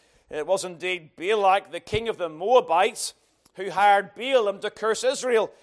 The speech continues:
Chapter twenty-two, verse number four, "And Moab said unto the elders of Midian," and you see Balak, verse four, "the son of Zippor, was king of the Moabites at that time." And he goes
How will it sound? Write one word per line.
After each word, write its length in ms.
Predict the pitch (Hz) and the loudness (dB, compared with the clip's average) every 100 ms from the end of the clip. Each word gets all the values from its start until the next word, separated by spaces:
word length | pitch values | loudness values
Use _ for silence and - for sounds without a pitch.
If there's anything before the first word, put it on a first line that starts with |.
| _ | _
Chapter 380 | - 190 190 170 | 0 0 0 -6
twenty-two, 680 | - 208 202 180 220 240 233 | -6 -4 -4 -4 -4 -4 -4
verse 360 | 190 214 - | -2 -4 -4
number 240 | 196 190 185 | -8 -8 -8
four, 460 | - 254 254 240 - _ _ _ | -4 4 6 6 0 _ _ _
"And 220 | 151 165 | -6 -6
Moab 680 | 170 208 208 208 202 185 180 | -6 0 6 8 10 8 4
said 320 | - 190 185 | -2 -2 0
unto 260 | 185 175 180 | -2 -6 -8
the 120 | 180 | 0
elders 300 | 175 175 160 | 0 0 -2
of 220 | 170 - _ _ | -2 -2 _ _
Midian," 640 | 170 196 214 214 196 151 - _ _ 123 | -12 -2 0 2 0 -4 -18 _ _ -18
and 100 | 156 | -12
you 60 | |
see 200 | - 175 | -8 -8
Balak, 760 | 165 _ 202 226 226 214 190 151 | -10 _ -2 2 6 6 4 0
verse 240 | 175 170 | -6 -6
four, 380 | - 202 190 - - _ | -4 0 2 0 -8 _
"the 80 | 165 | -8
son 340 | - 208 202 | -2 2 2
of 80 | 196 | 0
Zippor, 760 | - 214 226 - 190 185 170 - | -6 -8 -8 -4 0 2 2 -2
was 160 | 170 - | -8 -6
king 320 | 220 226 202 | -2 -2 -2
of 80 | 180 | -10
the 60 | |
Moabites 540 | 185 233 190 190 190 - _ _ | 2 4 6 2 2 -10 _ _
at 360 | 190 196 - - | 2 2 0 0
that 320 | 190 190 - | 0 0 -4
time." 340 | 208 220 208 | 0 2 2
And 80 | 190 | -2
he 60 | 180 | 0
goes 340 | 214 220 | 2 2